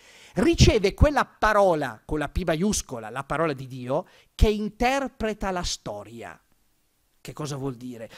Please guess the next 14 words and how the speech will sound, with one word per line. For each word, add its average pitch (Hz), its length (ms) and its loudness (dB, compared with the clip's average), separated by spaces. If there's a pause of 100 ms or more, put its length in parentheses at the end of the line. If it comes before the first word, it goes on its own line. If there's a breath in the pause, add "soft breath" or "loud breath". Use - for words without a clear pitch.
(180 loud breath)
Quella 269 200 2
parola 185 520 2
che 247 160 -8
aiuta 254 460 -2
a 180 60 0
intravedere 196 1000 0
la 160 160 0
presenza 170 1000 -2
e 170 180 2
l'opera 208 640 0
di 165 180 -6
Dio 247 320 0
nella 180 280 -4
storia. 120 760 -8